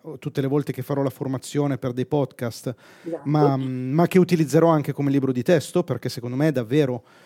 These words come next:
Speaker 1: Cioè, ora, non che io abbia letto altri libri sul podcasting, come potete immaginare,
Speaker 2: <laughs>
Speaker 1: ma secondo
Speaker 2: No,
Speaker 1: me
Speaker 2: no.
Speaker 1: è il più completo che c'è sulla fa-,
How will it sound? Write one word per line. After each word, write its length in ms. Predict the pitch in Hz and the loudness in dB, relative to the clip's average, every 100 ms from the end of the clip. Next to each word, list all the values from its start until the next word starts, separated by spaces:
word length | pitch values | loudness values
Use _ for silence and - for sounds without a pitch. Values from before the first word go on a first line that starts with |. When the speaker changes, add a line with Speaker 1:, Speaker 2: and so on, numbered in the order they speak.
| _ _ | _ _
Speaker 1:
Cioè, 220 | 147 - _ _ _ _ | -4 -4 _ _ _ _
ora, 220 | 180 165 | 0 2
non 220 | 147 175 196 | 4 2 4
che 100 | 196 | 6
io 160 | 180 | 6
abbia 160 | 175 160 | 6 6
letto 300 | 165 - 170 | 4 6 6
altri 280 | 165 160 151 | 6 4 4
libri 240 | 165 156 | 4 4
sul 180 | 156 156 | 0 0
podcasting, 680 | 151 - 175 - 156 143 | -2 4 4 4 0 0
come 180 | 127 147 | 2 2
potete 240 | 135 147 202 | 4 4 4
immaginare, 560 | 147 147 147 131 123 - - | 4 4 4 4 2 -4 -14
Speaker 2:
<laughs> 160 | - | -10
Speaker 1:
ma 140 | 151 156 | 2 4
secondo 300 | 202 180 202 | 6 8 10
Speaker 2:
No, 40 | |
Speaker 1:
me 60 | 208 | 10
Speaker 2:
no. 60 | |
Speaker 1:
è 20 | - | 10
il 60 | |
più 100 | - | 6
completo 540 | 175 170 143 165 165 147 | 4 4 4 4 4 2
che 100 | 143 | 0
c'è 160 | 139 | 0
sulla 240 | 139 - 135 | -2 0 -2
fa-, 160 | 143 | -2